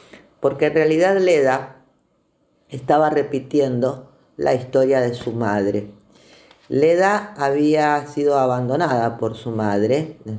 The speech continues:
Ahí está la escena de que ella dice que la madre la apartó como si fuera un plato, que la dejó de lado. Y al no haber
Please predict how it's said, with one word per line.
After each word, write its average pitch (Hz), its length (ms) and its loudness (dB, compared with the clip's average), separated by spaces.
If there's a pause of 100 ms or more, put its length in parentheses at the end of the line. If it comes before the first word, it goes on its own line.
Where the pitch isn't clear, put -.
(260)
Ahí 104 180 -2
está 110 280 -2
la 113 120 2
escena 113 400 -2
de 101 440 0 (520)
que 110 120 0
ella 113 240 -2
dice 117 400 0
que 110 200 0
la 107 160 2
madre 123 380 2
la 110 200 0
apartó 110 680 -2
como 104 280 -4
si 104 180 -10
fuera 107 680 -2 (480)
un 110 180 -6
plato, 123 760 -2 (500)
que 110 160 -4
la 107 140 0
dejó 107 340 0
de 120 120 2
lado. 123 580 0 (640)
Y 135 560 -2
al 135 260 -2
no 185 240 2
haber 151 720 0